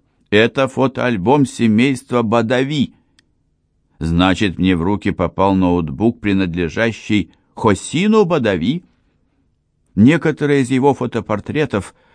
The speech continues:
подписаны одним словом «Я», другие довольно многочисленные «Момо» и «Я». На них он позирует с младшим братом. Ну вот, значит, я стал обладателем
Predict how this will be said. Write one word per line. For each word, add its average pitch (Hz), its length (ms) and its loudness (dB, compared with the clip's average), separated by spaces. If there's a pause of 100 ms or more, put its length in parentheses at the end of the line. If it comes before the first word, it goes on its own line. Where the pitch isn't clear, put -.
(140)
подписаны 143 600 -2
одним 123 380 2
словом 113 540 0 (260)
«Я», 87 440 0 (500)
другие 127 480 2
довольно 143 440 2
многочисленные 117 1120 -2 (460)
«Момо» 120 680 4
и 107 80 -2
«Я». 107 460 2 (800)
На 98 160 2
них 147 240 2
он 143 140 0
позирует 113 800 -2
с - 160 -12
младшим 101 540 0
братом. 65 460 -6 (1500)
Ну 92 300 2
вот, 123 320 0
значит, 123 520 -4
я 113 160 -2
стал 120 300 -6
обладателем 113 840 -4